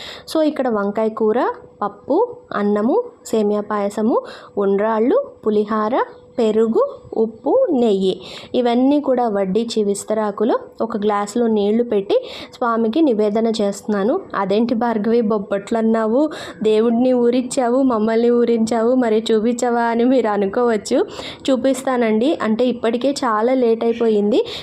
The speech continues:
నేను బొబ్బట్లు చేస్తాను అంటే కృష్ణ అన్నాడు, "అమ్మ రెండు బొబ్బట్లు చేసి దేవుడికి పెట్టేసేయమ్మా, తర్వాత మిగిలినవి తర్వాత చేద్దువు కానీ ఆకలి వేసేస్తుందమ్మా" అని చెప్పనని అన్నాడు. ఆ,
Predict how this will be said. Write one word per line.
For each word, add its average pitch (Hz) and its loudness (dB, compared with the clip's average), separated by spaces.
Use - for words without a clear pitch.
నేను 254 2
బొబ్బట్లు 240 0
చేస్తాను 226 -2
అంటే 220 0
కృష్ణ 233 -2
అన్నాడు, 220 0
"అమ్మ 247 0
రెండు 226 0
బొబ్బట్లు 208 0
చేసి 226 0
దేవుడికి 208 2
పెట్టేసేయమ్మా, 202 0
తర్వాత 262 0
మిగిలినవి 240 2
తర్వాత 226 0
చేద్దువు 208 2
కానీ 214 0
ఆకలి 214 0
వేసేస్తుందమ్మా" 220 0
అని 208 0
చెప్పనని 202 -2
అన్నాడు. 190 0
ఆ, 220 0